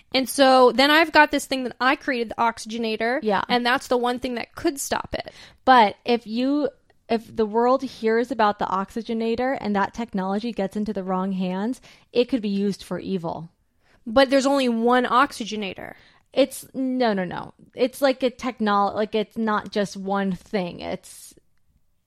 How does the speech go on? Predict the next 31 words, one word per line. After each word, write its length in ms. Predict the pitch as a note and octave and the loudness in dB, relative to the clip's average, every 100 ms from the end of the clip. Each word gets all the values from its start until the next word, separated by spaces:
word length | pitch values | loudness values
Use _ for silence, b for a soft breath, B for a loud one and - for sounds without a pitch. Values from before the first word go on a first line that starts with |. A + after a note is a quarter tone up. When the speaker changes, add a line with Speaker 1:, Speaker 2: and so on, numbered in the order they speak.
| _ _ _ _ _ | _ _ _ _ _
Speaker 1:
Okay. 580 | A#3 A3+ G#3+ F#3 F#3+ A3+ | -6 -4 -4 -2 -4 -4
And 220 | - A#3 | -4 -6
so 180 | - B3 | 2 2
then 280 | A#3 B3 A#3+ | 4 0 4
why 220 | A#3 A#3+ | 6 8
am 120 | C4 | 6
I 80 | B3 | 2
sacrificing? 540 | A#3+ B3 A#3 A3+ A#3+ - | 2 0 0 -2 -4 2
So 140 | B3 | 2
I'm 140 | A#3 | 2
killing 380 | - - B3+ C4+ | -2 -4 -2 -2
myself 600 | C#4 C4+ - B3+ C#4+ - - _ _ _ _ _ _ | -2 -2 2 4 4 0 -12 _ _ _ _ _ _
with 220 | A3+ B3 | 2 2
the 120 | C4+ | 4
oxygenator 720 | A#3+ A#3 - C4+ B3+ C4+ C#4 C#4 | 4 4 2 -2 0 0 0 0
so 80 | |
that 140 | A#3+ A3+ | -2 0
no 160 | A3+ | 0
one 160 | A3+ A#3 | 2 2
else 260 | A3+ A#3 - | 0 0 -2
can 180 | A3+ A3 | -8 -4
ever 500 | G3+ G#3+ G#3+ G#3 G3+ _ | -4 0 0 -2 -6 _
Speaker 2:
Yeah. 340 | A3+ F#3+ - F#3+ - _ _ _ _ _ _ _ _ _ _ _ _ | -2 -2 -2 -10 -16 _ _ _ _ _ _ _ _ _ _ _ _
Speaker 1:
Why 280 | A3+ A#3+ C#4 | 4 6 6
don't 180 | D#4 | 4
I 120 | D4 C#4 | 4 2
just 220 | C#4 - | 0 2
say 160 | C4 | 2
it's 120 | C4+ C4+ | 2 2
not 160 | C4 | 0
mine? 480 | A#3+ C4 B3+ - | 0 -2 -4 -8